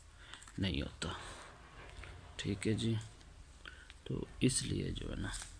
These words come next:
ये देखें, ये आसान गिलकमत है। यहाँ पर हमारा नीला सिर्फ कुश्ता होना चाहिए,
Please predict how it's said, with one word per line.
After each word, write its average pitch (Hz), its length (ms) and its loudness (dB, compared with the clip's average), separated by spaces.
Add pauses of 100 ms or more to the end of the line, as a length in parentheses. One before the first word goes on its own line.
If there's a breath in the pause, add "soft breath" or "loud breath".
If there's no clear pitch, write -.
(180)
ये 101 160 4
देखें, - 360 -6 (600 loud breath)
ये 117 200 12
आसान 110 540 10
गिलकमत - 580 6
है। 101 120 0 (300)
यहाँ 110 280 12
पर 139 180 10
हमारा 113 340 12
नीला 107 360 12
सिर्फ 113 340 8
कुश्ता - 320 8
होना 95 280 10
चाहिए, 95 420 6